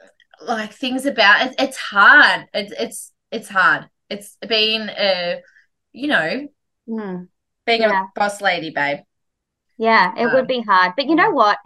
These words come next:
Speaker 2: How refreshing now that you can look back on it, on a previous version of yourself, and have grown from that and have
Speaker 1: Yeah.
Speaker 2: learnt from that. And you're
Speaker 1: Yeah.
Speaker 2: actually willing to look yourself in the mirror and go, you know, "Maybe some of the shit I did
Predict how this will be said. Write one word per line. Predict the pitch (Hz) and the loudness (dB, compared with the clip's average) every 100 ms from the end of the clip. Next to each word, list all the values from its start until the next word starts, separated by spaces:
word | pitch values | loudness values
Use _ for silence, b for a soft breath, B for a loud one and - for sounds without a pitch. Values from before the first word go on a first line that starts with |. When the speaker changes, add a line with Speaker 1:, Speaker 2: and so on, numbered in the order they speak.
| - | 0
Speaker 2:
How | 240 262 | 2 2
refreshing | 302 294 226 226 220 | 0 0 -2 -2 -8
now | 196 190 | -2 -2
that | 190 | -2
you | 196 208 | -6 -8
can | 220 | -6
look | 214 - | -6 2
back | 185 190 | 2 2
on | 220 190 | -2 -2
it, | 170 - | -2 0
on | 190 - | 0 -2
a | - | -6
previous | - 240 247 226 220 - | -2 -2 0 0 -2 -2
version | 180 190 214 | -2 -2 -4
of | 214 | -4
yourself, | 226 220 214 196 359 427 _ b b b - | -4 0 2 4 4 0 _ b b b -2
and | 220 220 | 0 2
have | 220 175 | 0 0
grown | 185 175 202 240 | 0 0 -2 -4
from | 294 285 | -4 0
that | 311 320 311 | 4 2 0
and | 233 208 | -4 -6
have | 196 | -4
Speaker 1:
Yeah. | 196 175 | 0 2
Speaker 2:
learnt | 202 - | 0 -6
from | 262 254 | -10 0
that. | 262 254 | 4 4
And | 247 | 2
you're | 226 | 0
Speaker 1:
Yeah. | 214 | 4
Speaker 2:
actually | 208 226 - 277 247 | 2 2 -2 -2 0
willing | 220 220 214 | 0 0 -2
to | 202 | -4
look | 202 202 | -6 0
yourself | 233 226 233 202 202 | 0 0 2 2 2
in | 208 | -4
the | 196 | -6
mirror | 190 208 190 | -2 0 2
and | 185 190 | 2 0
go, | 190 185 180 185 _ _ _ _ | -2 0 0 -4 _ _ _ _
you | 220 | -2
know, | 214 196 226 - | 0 2 0 -4
"Maybe | 220 190 226 320 370 | -6 0 0 0 -2
some | 359 330 | 0 2
of | 330 | 2
the | 339 | -2
shit | - 330 - | -4 -4 2
I | 311 | 2
did | 262 330 427 185 | 2 -4 -4 -6